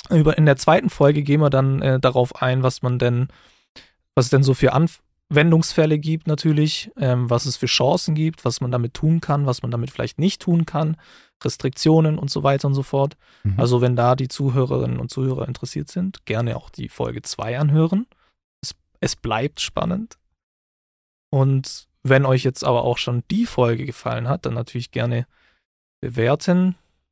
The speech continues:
Speaker 1: positiv bewerten, teilen und auch gerne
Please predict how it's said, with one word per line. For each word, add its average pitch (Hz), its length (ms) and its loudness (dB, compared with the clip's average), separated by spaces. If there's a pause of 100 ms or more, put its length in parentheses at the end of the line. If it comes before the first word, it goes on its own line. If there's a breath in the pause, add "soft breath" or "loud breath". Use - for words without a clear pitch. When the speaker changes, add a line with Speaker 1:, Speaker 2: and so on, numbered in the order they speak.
(440)
Speaker 1:
positiv 135 480 -2
bewerten, 151 540 -2 (360)
teilen 170 540 0 (580 soft breath)
und 160 220 4
auch 156 180 4
gerne 147 460 2